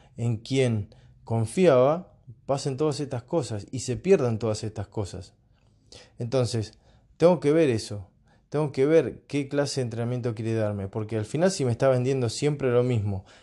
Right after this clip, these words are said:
maquillado distinto, no tiene gracia. Por eso es que yo en el video planteé lo de, eh, el kettlebell flow,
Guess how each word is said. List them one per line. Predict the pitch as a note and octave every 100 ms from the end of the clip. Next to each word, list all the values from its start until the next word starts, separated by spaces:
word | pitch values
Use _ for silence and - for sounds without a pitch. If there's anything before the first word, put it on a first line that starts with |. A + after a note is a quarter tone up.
| _ _ _ _
maquillado | A2+ B2 B2 A#2+ D#3 D#3 D3+
distinto, | B2+ - D3 F#3 F#3+ E3+ A#2 G#2
no | B2+ C3
tiene | - D3 D3+ A2
gracia. | A#2+ E3+ - A2 F#2+ - _ _ - _ _ _ _ _ -
Por | D3
eso | F3 F#3
es |
que | -
yo | A#2+ D3+ D3+ - - -
en | A#2
el | A2
video | A2+ A#2+ C#3+ B2+ D3+ F3 -
planteé | G#2+ G#2+ G#2 - A#2+ C#3+
lo | C#3 A2+ A2+
de, | B2+ E3+ G3+ -
eh, | G#2 G2+ G2 F#2 A2 G2+ _ _ _
el | - G2+
kettlebell | - C#3 C#3+ A#2
flow, | G#2+ E3+ - G2